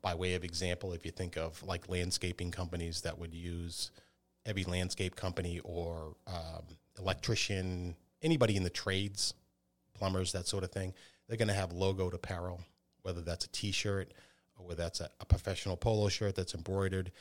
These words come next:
maybe a hoodie, a jacket, um, caps. But they're also gonna have, uh, lawn signs so that when they're on the job, um, they can advertise that they're on the job there, or A-frame signs or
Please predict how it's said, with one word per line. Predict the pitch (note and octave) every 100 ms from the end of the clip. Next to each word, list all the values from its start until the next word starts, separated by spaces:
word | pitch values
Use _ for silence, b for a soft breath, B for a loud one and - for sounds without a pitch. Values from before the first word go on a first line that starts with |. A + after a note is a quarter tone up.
| B B _
maybe | G2 E2+ E2
a | D#2
hoodie, | B2 A#2+ A2+ G#2+ G2
a | D#2
jacket, | F#2+ F2+ F#2 F2+ F2 - _ F#2
um, | E2+ E2 -
caps. | - F2+ F2 - - - B B -
But | G2+
they're | G2 F#2+
also | G2 G2+ -
gonna | F#2+ F#2
have, | E2+ F2+ E2 E2 - -
uh, | F2+ E2
lawn | E2+ G2 G2+ G2+
signs | G#2 G2 F#2+ F#2+
so | F#2
that | E2+
when | E2+
they're | F2 E2+
on | F#2 F#2+
the |
job, | F2+ G2 F#2 F#2 F#2 _ _ _ _ G2+
um, | F2+ E2+ E2+ E2+ -
they | F#2
can | F2+
advertise | F2 F#2 - F#2 F2
that | E2+
they're | D#2+ E2
on | E2
the |
job | - E2+ E2+
there, | E2+ E2
or | D#2+ D#2+
A-frame | F#2 - F#2 F2
signs | - F2+ F2 F2
or | -